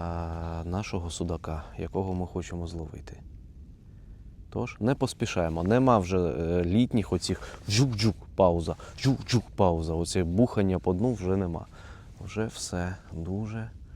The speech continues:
і дуже повільно. І, ем, скажу вам одразу, що у більшості випадків зараз по суперхолодній воді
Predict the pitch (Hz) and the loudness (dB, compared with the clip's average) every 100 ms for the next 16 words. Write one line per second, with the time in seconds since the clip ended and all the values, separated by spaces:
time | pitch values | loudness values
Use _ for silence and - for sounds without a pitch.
0 | - - - - - - - 92 92 95 | -18 -18 -18 -18 -18 -14 -10 -8 -6 -8
1 | - 85 80 78 76 - - - - - | -6 -6 -4 -6 -8 -12 -16 -18 -18 -18
2 | - - - - - - 127 185 196 196 | -16 -12 -10 -12 -10 0 2 4 4 4
3 | 190 - 131 123 120 120 113 104 98 95 | 2 2 0 0 2 2 2 2 2 0
4 | 92 92 - 110 123 117 104 - 107 101 | 0 -2 0 0 2 4 4 2 2 6
5 | 90 92 113 117 - - 104 92 90 - | 6 4 0 -4 -6 -2 2 2 0 -8
6 | - - - - - - - - - 95 | -16 -16 -16 -18 -18 -18 -20 -16 -6 -2
7 | 90 90 87 - - 95 92 127 - 131 | 0 0 0 -4 -10 -4 0 0 0 -4
8 | - 95 87 - 104 - 110 87 85 82 | 0 2 2 2 -2 -2 -2 2 4 2
9 | 90 - - 110 - 82 92 87 85 85 | 0 -6 -4 -2 -2 -4 -2 -2 -2 -2
10 | 82 85 101 139 | -2 -2 -2 -4